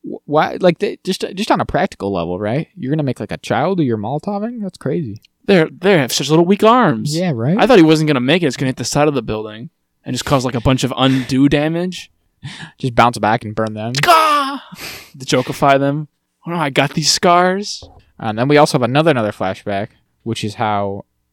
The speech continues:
Speaker 1: um,
Speaker 2: What's her name?
Speaker 1: Ch-, Char-, what's his name?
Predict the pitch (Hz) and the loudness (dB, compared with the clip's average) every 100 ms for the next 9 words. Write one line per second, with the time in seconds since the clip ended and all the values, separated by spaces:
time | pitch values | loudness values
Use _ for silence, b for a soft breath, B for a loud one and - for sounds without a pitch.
0 | _ - - 104 92 87 85 85 _ _ | _ -18 -6 -4 -4 -6 -10 -12 _ _
1 | _ - 117 - 110 110 135 117 _ _ | _ -6 -4 -4 -6 -6 -8 -10 _ _
2 | _ - - - 110 - - 123 - 151 | _ -16 -16 -8 -8 -8 -14 -16 -14 -12
3 | 175 | -12